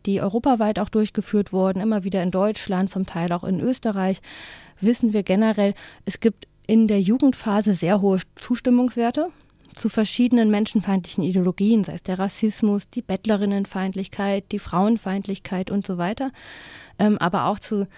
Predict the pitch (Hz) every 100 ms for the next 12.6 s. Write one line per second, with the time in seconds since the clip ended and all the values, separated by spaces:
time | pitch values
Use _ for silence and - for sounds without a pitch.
0 | - _ - 170 190 190 180 202 202 202
1 | 214 - 190 233 214 202 196 180 196 180
2 | 202 190 190 - 185 190 - 185 196 -
3 | 185 185 190 190 196 196 190 190 - -
4 | - - 185 185 208 214 196 170 208 233
5 | - 180 185 - 190 190 - 220 247 240
6 | 214 202 196 - 147 196 254 277 - 190
7 | 156 175 - 214 202 180 180 - 175 175
8 | 170 190 240 294 - _ _ _ _ _
9 | 220 226 196 269 320 - - _ - -
10 | 285 269 285 240 226 240 - - 269 302
11 | 254 240 - 220 262 277 262 - 240 233
12 | 214 - 196 196 -